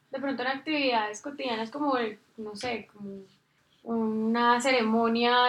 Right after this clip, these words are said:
del trabajo en el que uno está, se desempeña y suena el himno nacional y la mano al pecho y todo el mundo lo mira a uno raro,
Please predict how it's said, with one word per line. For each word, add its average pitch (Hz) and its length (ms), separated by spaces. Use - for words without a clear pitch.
del 240 180
trabajo 226 720
en 247 140
el 247 120
que 233 100
uno 226 480
está, 226 540
se 240 100
desempeña 240 760
y 214 280
suena 226 300
el 233 80
himno 240 180
nacional 214 500
y 226 180
la 240 160
mano 226 300
al 233 140
pecho 262 500
y 233 120
todo 226 180
el 220 120
mundo 240 220
lo 254 160
mira 208 220
a 214 60
uno 254 280
raro, 254 420